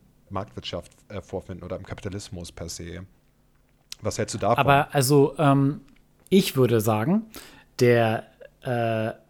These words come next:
Speaker 2: Wachstum, der im Kapitalismus, äh, äh, als Ziel quasi dargestellt wird, äh, der ist ja tatsächlich an sich kein, ne, der ist ja Selbstzweck im Kapitalismus
Speaker 1: Ja.
Speaker 2: und hat ja an sich keinen Wert.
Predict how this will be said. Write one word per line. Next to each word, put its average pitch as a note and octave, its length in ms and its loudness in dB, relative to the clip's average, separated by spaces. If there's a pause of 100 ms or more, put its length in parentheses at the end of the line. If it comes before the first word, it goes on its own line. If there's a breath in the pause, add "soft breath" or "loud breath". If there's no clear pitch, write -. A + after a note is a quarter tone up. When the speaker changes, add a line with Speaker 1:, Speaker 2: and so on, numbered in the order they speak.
(160)
Speaker 2:
Wachstum, G#2+ 920 -2
der A2+ 220 -2
im C3+ 100 -6
Kapitalismus, A2+ 680 -2 (140)
äh, A#2+ 60 -8
äh, A2 580 -6
als - 320 -4
Ziel A2+ 600 4
quasi G#2 360 -2
dargestellt G#2 540 -4
wird, D3 300 0 (520 loud breath)
äh, A#2+ 260 4 (360 soft breath)
der B2 360 2
ist - 280 -2
ja C3+ 120 6
tatsächlich C3 840 0 (220)
an B2+ 180 2
sich B2+ 220 0
kein, A2+ 500 0 (120)
ne, F#3+ 160 4
der D3 120 4
ist D3 100 2
ja D3+ 60 4
Selbstzweck - 580 0
im A2 100 -6
Kapitalismus A#2+ 680 2
Speaker 1:
Ja. - 120 -8
Speaker 2:
und C#3 80 2
hat C3 100 2
ja C#3 100 4
an C3 80 0
sich C3 160 -2
keinen A#2 300 2
Wert. C#3+ 260 2